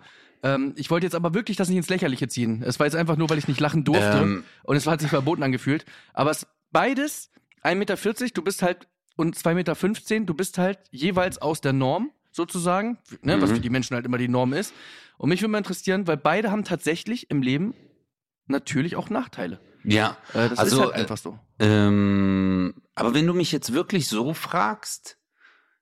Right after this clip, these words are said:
Speaker 2: würde ich eher ein Meter, boah, das ist aber, ah, das ist eine miese Frage. Äh,
Speaker 1: Ja, ist schwer für dich, weil natürlich in beiden Fällen würdest du dich vergrößern.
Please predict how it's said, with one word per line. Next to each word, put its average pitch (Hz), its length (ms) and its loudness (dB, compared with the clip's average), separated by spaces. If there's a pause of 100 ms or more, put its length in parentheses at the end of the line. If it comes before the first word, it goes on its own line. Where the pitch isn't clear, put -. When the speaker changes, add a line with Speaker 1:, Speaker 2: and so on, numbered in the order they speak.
(140)
Speaker 2:
würde 123 440 -2
ich 143 680 -4 (320)
eher 165 800 -2 (960)
ein 135 440 0
Meter, 123 800 0 (1200)
boah, - 180 -4 (100)
das - 200 -12
ist - 180 -10
aber, - 260 -10
ah, - 240 -8
das - 200 -8
ist 131 120 -8
eine 120 140 2
miese 143 400 -2
Frage. 135 600 -6 (800)
Äh, 101 160 -6
Speaker 1:
Ja, 160 60 2
ist 156 100 -2
schwer 180 180 0
für 165 140 -2
dich, 170 200 -2
weil 143 120 2
natürlich 160 300 -2
in 139 120 0
beiden 170 320 0
Fällen 156 340 0
würdest 156 220 -2
du 160 60 -4
dich 160 100 -4
vergrößern. 127 540 -2